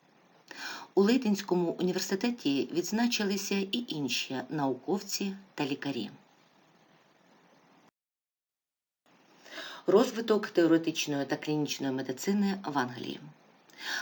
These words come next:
З другої половини сімнадцятого сторіччя перевага у торгівлі, мореплавстві переходять від Голландії до Англії,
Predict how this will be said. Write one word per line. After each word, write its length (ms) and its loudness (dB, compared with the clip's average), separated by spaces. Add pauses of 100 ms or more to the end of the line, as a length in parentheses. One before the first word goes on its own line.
З 100 8
другої 340 4
половини 480 8
сімнадцятого 680 2
сторіччя 680 0 (320)
перевага 480 8
у 140 2
торгівлі, 760 0
мореплавстві 840 2
переходять 600 4
від 240 2
Голландії 800 -2 (100)
до 280 0
Англії, 540 -4